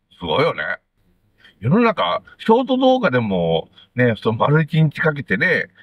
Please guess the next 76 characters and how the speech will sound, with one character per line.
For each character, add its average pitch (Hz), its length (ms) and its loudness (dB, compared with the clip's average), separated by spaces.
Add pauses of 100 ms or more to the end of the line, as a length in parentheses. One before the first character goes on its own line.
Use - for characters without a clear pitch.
(140)
撮 98 100 -2
っ 90 40 -14
た 85 100 -4
り、 82 80 -4
ま 78 120 -8
あ、 76 200 -8 (480)
あ - 160 -12
の、 71 420 -10 (580)
そ - 80 -18
こ 160 100 -6
ま 226 80 2
で 240 80 -4
し 185 100 -2
な 175 120 2
く 147 80 -12
て 131 80 -2
も 104 240 -2 (160)
三、 127 180 0
四 127 140 2
時 95 180 -10
間、 104 300 -6
四 127 160 2
時 123 60 -8
間 - 260 0 (440)
あ 92 140 0
の、 80 280 -4 (220)
そ - 80 2
れ 185 60 0
こ 202 100 0
そ 143 100 -2
企 - 240 -20
画 165 240 0
の 165 120 4
段 170 200 2
階 175 180 0
で 175 140 0
ね、 208 200 0
二、 139 140 0
三 131 240 2
時 123 80 -6
間 131 220 0
台 135 200 2
本 135 200 -2
作 - 180 -16
っ 117 40 -12
て、 120 120 -4
そ 131 160 0
の 135 120 0 (100)
ね、 139 240 2
台 120 180 2
本 123 280 -2
通 131 300 0
り 117 100 -2
う 117 40 0
ま 127 120 2
い 110 40 -4
こ 101 100 -8
と、 95 200 2 (220)
え 95 220 0
ー、 - 20 -20
三 110 160 -2
時 107 80 -16
間 104 280 -4
と - 80 -20
か 95 120 -4
四 101 120 -2
時 98 60 -14
間 95 120 0
と 92 60 -10
か 87 80 -16
撮 - 200 -12
影 117 180 4
を 104 80 -2
し - 100 -16
て、 82 220 -2 (340)
え 85 500 -2